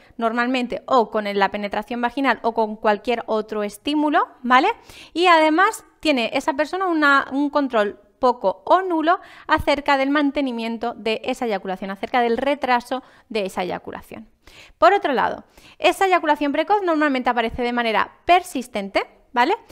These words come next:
Y episódica, al menos durante varios meses, normalmente en torno a seis meses, ¿vale? Y tiene que tener un carácter clínicamente significativo.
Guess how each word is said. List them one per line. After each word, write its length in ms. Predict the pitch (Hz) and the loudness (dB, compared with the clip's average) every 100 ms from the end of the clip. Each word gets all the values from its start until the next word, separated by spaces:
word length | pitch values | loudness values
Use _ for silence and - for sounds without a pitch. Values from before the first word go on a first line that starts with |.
| - - | -16 0
Y 180 | 359 587 | 0 2
episódica, 600 | - 285 254 262 254 285 | 0 -2 -2 -2 0 0
al 180 | 339 285 | 2 2
menos 240 | 277 269 247 | 2 0 0
durante 500 | 247 247 247 240 - | -2 -2 -4 -6 -10
varios 360 | 214 240 214 196 | 2 2 2 -2
meses, 400 | 196 180 175 175 | -8 -10 -14 -10
normalmente 440 | 208 226 262 339 | -6 -2 0 0
en 80 | 359 | -2
torno 240 | 269 233 | -4 -4
a 80 | 208 | -6
seis 240 | - 190 185 | -6 -10 -10
meses, 400 | 180 - 196 _ | -14 -16 -20 _
¿vale? 180 | - 262 494 _ - - _ | 0 0 0 _ -20 -20 _
Y 120 | 359 427 - - | 0 0 -4 -14
tiene 280 | - 320 330 | 0 2 2
que 100 | 330 | 0
tener 240 | 302 320 | 0 0
un 220 | 311 294 302 | 0 -2 0
carácter 440 | 294 285 - 339 | 0 0 -2 -4
clínicamente 540 | 311 302 269 233 220 | -2 -2 -2 -4 -6
significativo. 840 | 220 226 233 269 277 277 381 202 175 | -8 -8 -8 -2 -2 0 -2 -2 -4